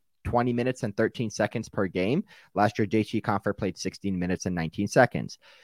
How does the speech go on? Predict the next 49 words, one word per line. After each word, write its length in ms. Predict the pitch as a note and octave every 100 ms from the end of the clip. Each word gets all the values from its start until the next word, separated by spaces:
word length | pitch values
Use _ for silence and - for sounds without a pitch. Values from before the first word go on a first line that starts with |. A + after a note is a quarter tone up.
| _ _
Cale 220 | C3+ C#3
Makar, 420 | D3+ - C3+ F2
this 300 | D#2 B2 -
year, 180 | C#3 A2+
twenty-seven 640 | - - B2 C3 C3+ B2+
oh 100 | B2
nine. 380 | G#2+ G#2+ A#2+ C3+
Last 320 | A2+ A2 -
year, 100 | A2+
twenty-five 540 | - A2 G#2+ - F#2 -
forty. 480 | B2 B2 F2+ E2+ - _ _ A2
Devon 240 | G#2+ B2
Toews 480 | A#2+ C3+ A#2+ A2+ - - _
this 320 | E2+ A#2 - A#2
year, 440 | A2+ A2 G#2+ G2 _ _ _ _ _
twenty-five 560 | - C3+ C3+ B2+ A2+ -
twenty, 480 | - C3+ C#3+ C#3+ - -
last 320 | G#2+ A2 -
year, 120 | A2+
twenty-five 500 | - G#2 G2+ F#2+ F2+
twenty-two. 520 | - F2+ F2 - A#1+ -
So 200 | F#2+ F2
Devon 320 | F#2 G#2+ G#2+
Toews 240 | A#2 G#2
is 80 | F#2+
actually 300 | G2 - G2
right 160 | F#2 F2+
on 100 | F2
par 200 | F2+ E2
with 100 | D#2+
where 120 | D#2+
he 100 | E2+
was. 160 | D2 -
But 220 | A#2+ C3
you 100 | C3+
get 200 | D3 -
the 60 |
point. 280 | A2+ F2+ B1 _ _
All 160 | A#2 C3
these 200 | C#3 A#2+
guys 260 | A#2 F#2
are 140 | - F2+
playing 360 | - G2 F#2 F2
way 420 | E2 D#2 A2+ C#3
more 180 | C#3+ A2+
minutes 300 | G2+ F#2 -
than 180 | E2+ E2
they 80 |
should. 220 | D#2+ -